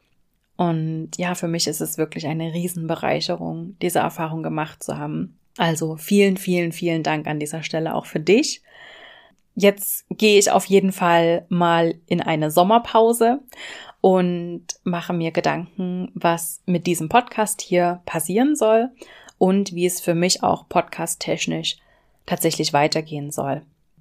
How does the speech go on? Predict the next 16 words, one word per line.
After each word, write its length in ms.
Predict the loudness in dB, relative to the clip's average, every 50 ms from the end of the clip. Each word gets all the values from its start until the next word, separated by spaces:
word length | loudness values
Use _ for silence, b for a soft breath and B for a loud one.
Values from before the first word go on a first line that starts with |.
| _ -10 -6
Ich 140 | -4 -2 -2
habe 100 | -4 -2
schon 240 | -2 0 0 0 2
so 60 | 0
ein 100 | -2 -4
paar 200 | -4 -8 -6 -4
Ideen 600 | -4 0 4 6 6 6 4 2 0 -4 -6 b b b b b b b b b b b b b
und 800 | 0 0 2 2 0 0 -2 -2 -4 -6 -6 -8 -10 -14 -16 _ _ _ _ _
ich 180 | -4 -4 -2 0
glaube, 640 | 2 4 4 4 2 2 0 0 2 0 -2 -4 -4
in 260 | -4 -4 -4 -2 0
irgendeiner 560 | 4 4 6 6 4 2 -2 -2 -2 -2 -2 -4
Form 340 | -6 -6 -6 -4 -4 -4
wird 140 | -6 -6 -4
es 100 | -2 0
schon 540 | 0 0 0 0 0 0 0 -2 -4 -8 -10